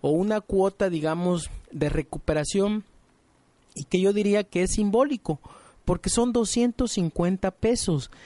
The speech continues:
Ese es el costo que tiene los insumos, no el fertilizante. Siempre lo he, eh, le he pedido al área de desarrollo rural que lo, así lo, lo, lo clarifique puntualmente con todos nuestros campesinos.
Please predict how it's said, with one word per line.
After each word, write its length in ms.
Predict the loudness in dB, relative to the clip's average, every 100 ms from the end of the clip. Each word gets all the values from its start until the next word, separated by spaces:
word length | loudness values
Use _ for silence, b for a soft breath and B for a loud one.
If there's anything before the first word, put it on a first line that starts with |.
| B B _
Ese 380 | -2 0 2 2
es 220 | 2 -2 -10 _
el 220 | -2 -2
costo 440 | 0 0 0 -2 -4
que 160 | -6
tiene 520 | -4 0 2 2 0 -8 _ _ _ -4
los 340 | 0 0 0
insumos, 800 | -2 -2 2 4 4 2 -2 -8 -10
no 400 | -4 0 2 2
el 120 | 2 2
fertilizante. 880 | 0 0 -2 0 0 0 0 -2
Siempre 460 | -4 -2 -4 -4 -4
lo 260 | -2 -2 -2
he, 240 | -2 -6 B B B B _ _ -2
eh, 320 | 0 2 0
le 240 | 0 0
he 40 | 0
pedido 600 | 0 0 0 0 2 2
al 140 | 0
área 220 | -2 -2
de 100 | -2
desarrollo 480 | -2 -2 -2 -2 -2
rural 340 | 0 -2 -4 -6
que 120 | -4
lo, 160 | -2
así 380 | -2 -4 -4 -2
lo, 340 | 0 0 -2 -6 B B B _
lo, 400 | 2 2 2 0
lo 160 | 0 0
clarifique 840 | 0 -2 -2 0 -2 0 -4 -4 -6 _ -20 -6
puntualmente 840 | -2 -2 2 4 4 2 -2 -2 -4
con 260 | -4 -4
todos 200 | 0 0
nuestros 320 | 0 0 -4 -4
campesinos. 720 | -6 -4 -2 2 2 0